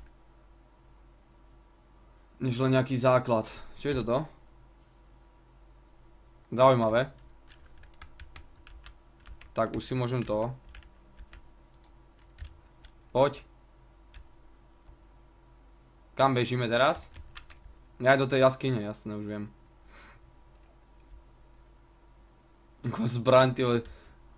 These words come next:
Holčička úplne maličká, úplne zbraň tridsať metrová na chrbte. A ideš si úplne pohodka. Úplne si skáče, spokojne. Ak tu nabude nejaká.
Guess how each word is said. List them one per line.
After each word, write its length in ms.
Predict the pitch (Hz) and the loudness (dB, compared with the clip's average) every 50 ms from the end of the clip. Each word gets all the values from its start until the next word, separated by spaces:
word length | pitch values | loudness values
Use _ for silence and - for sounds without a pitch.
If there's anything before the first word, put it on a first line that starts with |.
| - | -8
Holčička 480 | - 127 139 151 143 147 151 139 147 151 | 0 4 4 4 4 2 -4 2 4 4
úplne 160 | 139 151 151 | 6 6 6
maličká, 480 | 151 156 151 156 147 - - - 147 139 139 | 8 8 6 6 4 2 4 8 10 10 10
úplne 240 | 143 131 139 147 139 | 8 6 4 4 4
zbraň 480 | 135 123 120 139 143 143 139 135 131 127 | 4 4 4 6 6 6 4 2 0 0
tridsať 400 | - 151 143 139 131 - 139 131 | 0 0 0 0 2 2 2 4
metrová 480 | 131 131 131 131 127 127 120 123 123 | 4 4 4 2 0 2 2 2 2
na 80 | 127 127 127 127 | 4 2 2 2
chrbte. 400 | 135 123 - - 117 113 117 - - - - | 0 -4 -4 -4 -6 -6 -6 -8 -16 -12 -2
A 80 | 123 | 0
ideš 240 | 131 135 127 131 127 131 - | 2 4 4 4 2 2 0
si 40 | 127 | -4
úplne 160 | 117 - 131 127 | 0 2 0 0
pohodka. 640 | 127 - 139 135 135 127 131 - 123 113 113 - - - - - - _ - - - - - - - - - - - - - - | 4 6 8 8 8 6 6 4 4 4 4 0 -6 -18 -20 -20 -20 _ -20 -20 -20 -20 -20 -20 -20 -20 -20 -20 -20 -20 -6 0
Úplne 160 | 143 139 131 | 0 0 2
si 80 | 135 | 0
skáče, 560 | 127 127 - 143 135 131 135 135 127 120 113 - - | -4 2 8 8 8 8 8 2 0 0 0 -6 -16
spokojne. 640 | - - - 139 127 131 139 131 123 120 113 113 127 - - - - - - - - - - - - - - - - - - - - - - - - - - - - - - - - - - - - - - - - - - - - - - - - - - - - - - - - - - - - - - - - - - - - - - - - _ - - - - _ _ - - - - - - - | -14 2 2 2 4 4 2 2 4 2 0 -2 -4 -10 -20 -20 -20 -20 -20 -20 -20 -20 -20 -20 -20 -20 -20 -20 -20 -20 -20 -20 -20 -20 -20 -20 -20 -20 -20 -20 -20 -20 -20 -20 -20 -20 -20 -20 -20 -20 -20 -20 -20 -20 -20 -20 -20 -20 -20 -20 -20 -20 -20 -20 -20 -20 -20 -20 -20 -20 -20 -20 -20 -20 -20 -20 -20 -20 -20 -20 -20 -20 -20 -20 -20 _ -20 -20 -20 -20 _ _ -20 -20 -20 -20 -20 -20 -20
Ak 240 | - - 123 120 - | -14 -12 -12 -10 -8
tu 80 | 131 131 | -6 -4
nabude 240 | 139 139 143 147 143 | -4 -2 -2 -2 -2
nejaká. 480 | 143 143 143 135 151 143 127 120 113 | 0 -2 -2 0 0 0 0 0 -4